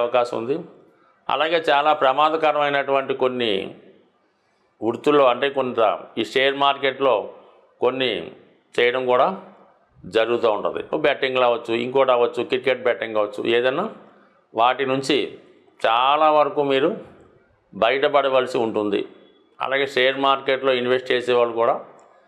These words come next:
చాలా జాగ్రత్తగా వ్యవహరించవలసి ఉంటుంది. ప్రధానంగా ప్రేమ వ్యవహారంలో ఉన్నవాళ్ళు ఏదైనా డిసప్పాయింట్‌మెంట్ జరిగినా దాన్ని తట్టుకునే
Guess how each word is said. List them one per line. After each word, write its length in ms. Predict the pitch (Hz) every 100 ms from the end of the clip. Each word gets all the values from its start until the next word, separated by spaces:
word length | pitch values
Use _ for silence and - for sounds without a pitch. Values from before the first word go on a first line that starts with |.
| _ -
చాలా 220 | 117 127 120
జాగ్రత్తగా 580 | 113 120 123 123 127 127 120
వ్యవహరించవలసి 640 | 110 107 110 104 95 95 120
ఉంటుంది. 340 | 90 87 85 95 - - - - _ -
ప్రధానంగా 640 | 113 117 143 151 151 151 151 143 - - _ _ _ _ _ _ _ _ -
ప్రేమ 340 | 110 127 151 156
వ్యవహారంలో 680 | 151 151 139 147 143 143 143 139
ఉన్నవాళ్ళు 500 | 131 131 131 131 143 160 - - - _ _ _ _ _ - 117
ఏదైనా 340 | 120 135 135 131 107 101 - - - _ _ - - 92
డిసప్పాయింట్‌మెంట్ 840 | 117 147 139 151 156 143 151 147 131
జరిగినా 360 | 131 131 135 151 120 120 - - _ - 113
దాన్ని 320 | 123 120 98 80 73 - _ -
తట్టుకునే 460 | 113 - 131 135